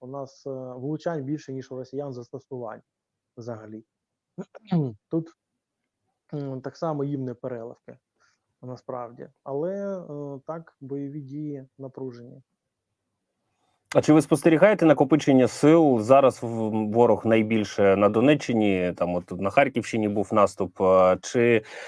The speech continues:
Speaker 2: е, можливо, ви знаєте про плани ворога або про відсутність планів, е, з якоюсь новою потугою, е, в-, бити саме на півдні?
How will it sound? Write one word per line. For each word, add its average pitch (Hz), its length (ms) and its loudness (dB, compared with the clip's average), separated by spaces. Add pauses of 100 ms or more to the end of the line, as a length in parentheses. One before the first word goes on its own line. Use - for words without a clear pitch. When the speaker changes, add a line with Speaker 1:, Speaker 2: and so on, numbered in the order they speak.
(200)
Speaker 2:
е, 104 280 6
можливо, 117 480 4
ви 110 360 4
знаєте 113 580 4
про 101 200 0
плани 117 340 4
ворога 107 300 4
або 147 200 4
про 175 180 4
відсутність 151 640 2
планів, 113 560 2
е, 95 480 6 (100)
з 101 100 -6
якоюсь 117 440 2
новою 120 380 6
потугою, 110 800 2 (440)
е, 92 280 4
в-, 90 640 -4
бити 104 460 2
саме 101 340 2
на 95 160 4
півдні? 95 480 -2